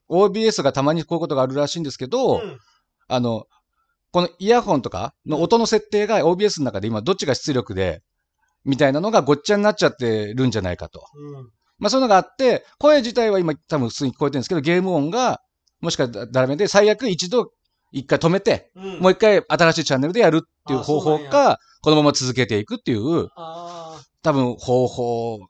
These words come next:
Speaker 1: 取って
Speaker 2: うん。
Speaker 1: やるしかないみたいなんですよね。
Speaker 2: うわー。なんやろう、なんやろう、怖いな、ほんまに。
Speaker 1: 怖いですね。
Speaker 2: なんでこんなことあんの？
Speaker 1: こんなこと俺、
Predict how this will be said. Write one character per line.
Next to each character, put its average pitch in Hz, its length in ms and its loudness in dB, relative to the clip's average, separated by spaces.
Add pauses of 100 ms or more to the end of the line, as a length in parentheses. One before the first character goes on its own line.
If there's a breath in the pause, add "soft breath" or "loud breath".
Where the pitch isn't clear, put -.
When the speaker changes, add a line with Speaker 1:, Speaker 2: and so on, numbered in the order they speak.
(100)
Speaker 1:
取 139 180 -2
っ - 120 -20
て 262 260 -2 (140)
Speaker 2:
う 156 220 -18
ん。 - 20 -10
Speaker 1:
や 120 120 2
る 120 60 0
し - 100 -6
か 95 120 -6
な 90 120 -4
い 87 40 -6
み 80 80 -12
た 85 100 -16
い 85 60 -12
な 80 100 -10
ん - 20 -10
で 156 80 -10
す 160 60 -10
よ 160 100 -8
ね。 185 60 -8
Speaker 2:
う - 20 -6
わ 160 440 -12 (640)
ー。 160 40 -20
な 175 120 -12
ん 190 60 -10
や 190 40 -10
ろ 175 200 -8
う、 - 40 -14
な 196 160 -10
ん 277 40 -10
や 269 60 -10
ろ 180 540 -6
う、 - 80 -20
怖 247 200 -4
い 202 40 -8
な、 185 200 -6
ほ 165 160 -6
ん - 20 -8
ま - 0 -
に。 - 40 -6
Speaker 1:
怖 160 200 8
い 147 40 2
で - 40 -2
す 113 80 -6
ね。 110 100 -2
Speaker 2:
な 101 80 -2
ん 101 60 -2
で 98 60 -2
こ 208 300 0
ん 220 100 2
な 226 100 6
こ 214 160 2
と 175 120 0
あ - 20 2
ん - 20 2
の？ 117 80 0
Speaker 1:
こ 107 60 -6
ん - 0 -
な - 0 -
こ - 0 -
と - 0 -
俺、 - 0 -